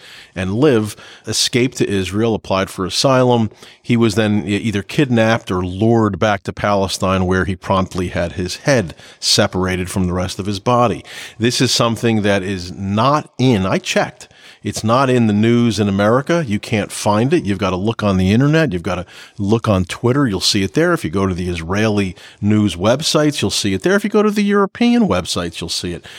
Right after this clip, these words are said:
For some reason in America, it is not being reported by the liberal press. And there's a reason why, but I'm gonna go into that, and you can, you're gonna hear some ugliness that you otherwise, uh, won't be able to, to get elsewhere.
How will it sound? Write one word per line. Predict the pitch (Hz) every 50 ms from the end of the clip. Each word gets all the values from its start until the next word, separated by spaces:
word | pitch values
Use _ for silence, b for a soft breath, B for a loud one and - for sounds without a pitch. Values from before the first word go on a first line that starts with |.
| B B
For | - - 113
some | - - - 147 156 160 139
reason | 131 131 135 131 117 123 110
in | 98 98
America, | 92 90 95 101 110 123 135 - - 156 156 147 B B B B B B
it | B 117 113
is | 113 101 -
not | 104 98 98 98 98 110 - - 110 92
being | - 107 101 101 113
reported | 131 147 147 - - - 208 214 208 175 104 78
by | 87 90 95
the | 92 104
liberal | 95 85 92 87 85 98 104 101
press. | - _ - - 143 147 - - - - - - B B B B B B B B -
And | 92 85
there's | 85 90 90 -
a | 90
reason | 80 87 92 87 92 101 98 107
why, | 117 - - - - 78
but | 87 - -
I'm | 95 87
gonna | 92 92
go | 87 104 101 101 110
into | 135 - - 82
that, | 78 85 90 98
and | 104 95 98
you | 113 131
can, | - - - -
you're | 131 147
gonna | 170 160 117
hear | 90 104 101 117
some | - - 127 127
ugliness | 135 165 180 165 123 98 92 90 98 120 - -
that | 107 104 - -
you | 113 101 73
otherwise, | 87 - 160 135 110 95 92 101 113 117 - - 127
uh, | 127 123 120 120 B B B B B B B -
won't | - 104 104 104 113 131 139 -
be | - 131 127 127
able | 135 135 135 139 139 131
to, | - - - 131 135 -
to | - - - 131
get | 117 - 147 175 185
elsewhere. | 143 80 82 82 - - 82 85 78 67 62 -